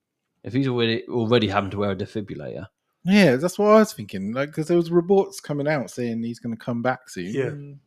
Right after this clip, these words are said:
Speaker 3: that's what I heard.
Speaker 2: then we're hearing all this now.
Speaker 1: So, oh boy.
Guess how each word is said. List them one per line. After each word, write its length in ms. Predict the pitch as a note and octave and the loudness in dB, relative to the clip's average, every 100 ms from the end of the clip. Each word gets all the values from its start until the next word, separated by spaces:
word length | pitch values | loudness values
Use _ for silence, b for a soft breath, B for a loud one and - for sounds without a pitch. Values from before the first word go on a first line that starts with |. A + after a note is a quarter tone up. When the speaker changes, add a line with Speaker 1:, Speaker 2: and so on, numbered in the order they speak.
| _ | _
Speaker 3:
that's 140 | - | -20
what 200 | B2 A#2 | -18 -16
I 20 | |
heard. 200 | A2+ A#2 - | -16 -16 -16
Speaker 2:
then 160 | C3+ C3+ | -12 -10
we're 100 | C3+ | -6
hearing 240 | C#3+ C#3 C#3+ | -6 -6 -6
all 80 | D3+ | -4
this 220 | G3+ - | -4 -6
now. 180 | F3 F3+ _ - | -8 -10 _ -4
Speaker 1:
So, 320 | - B2 A#2+ - _ _ _ _ _ B B B B B B B B B B B - | 6 8 6 2 _ _ _ _ _ B B B B B B B B B B B -4
oh 160 | A2+ F#2+ | -2 -2
boy. 280 | G#2 G#2 | -4 -6